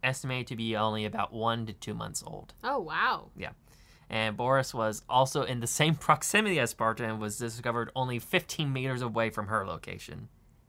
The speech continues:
Speaker 2: Do they, oh, but they think they're not the same
Speaker 1: They are not.
Speaker 2: time period
Speaker 1: No,
Speaker 2: at all.
Speaker 1: not at all. Boris is about fifteen thousand years older.
Speaker 2: Wow, weird. So
Speaker 1: Mm-hmm.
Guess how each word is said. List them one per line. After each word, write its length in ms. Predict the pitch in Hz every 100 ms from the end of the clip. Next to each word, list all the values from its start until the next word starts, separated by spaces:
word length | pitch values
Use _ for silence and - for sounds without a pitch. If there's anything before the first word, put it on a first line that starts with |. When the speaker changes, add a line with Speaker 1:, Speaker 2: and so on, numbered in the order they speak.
| - -
Speaker 2:
Do 100 | 233
they, 260 | 233 214 208 220
oh, 80 | 214
but 120 | 190
they 80 | 202
think 160 | 220
they're 100 | 196
not 160 | 185 175
the 80 | 185
same 440 | - 165 156 180
Speaker 1:
They 180 | - 151
are 140 | 135 113
not. 300 | 123 143 - - _ -
Speaker 2:
time 520 | - 220 226 143 175 165
period 160 | 127
Speaker 1:
No, 180 | 127 113
Speaker 2:
at 60 | 107
all. 80 |
Speaker 1:
not 220 | 110 131 127
at 140 | 113
all. 240 | 104 104 - - - - -
Boris 460 | 127 135 160 202 -
is 100 | 120
about 240 | 120 -
fifteen 440 | - 202 - 196
thousand 460 | 165 147 139 131 123
years 200 | 117 113
older. 400 | 110 85 - - _ _ _ - -
Speaker 2:
Wow, 360 | 202 240 175 190
weird. 420 | 240 226 170 175 -
So 40 |
Speaker 1:
Mm-hmm. 100 | 107